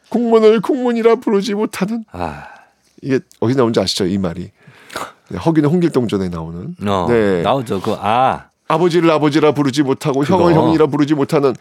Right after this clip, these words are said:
Speaker 2: 서자라서.
Speaker 1: 그렇죠.
Speaker 2: 네.
Speaker 1: 그러니까 이게 참 이게 국어를 국어라 부르지 못하고 국문을 국문이라 부르지 못하기 때문에
Speaker 2: 그러니까.
Speaker 1: 시대적 아픔 속에서 바로 한글이라는 이름이 탄생을 한 겁니다.
Speaker 2: 음.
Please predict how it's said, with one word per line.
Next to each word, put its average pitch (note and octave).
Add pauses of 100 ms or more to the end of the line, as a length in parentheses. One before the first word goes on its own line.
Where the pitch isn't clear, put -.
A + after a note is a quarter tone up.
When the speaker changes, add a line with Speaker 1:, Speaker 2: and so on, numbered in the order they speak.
(160)
Speaker 2:
서자라서. G2
Speaker 1:
그렇죠. D#3
Speaker 2:
네. G#2+
Speaker 1:
그러니까 G#3+
이게 F#3+
참 -
이게 F3+ (400)
국어를 A#3
국어라 F#3
부르지 E3+
못하고 D#3+
국문을 A#3+
국문이라 B3
부르지 G#3
못하기 F#3
때문에 F#3+ (180)
Speaker 2:
그러니까. -
Speaker 1:
시대적 F3+
아픔 C3+
속에서 C3+
바로 D3+
한글이라는 G3+
이름이 B2
탄생을 C3+
한 G3
겁니다. A2
Speaker 2:
음. G2+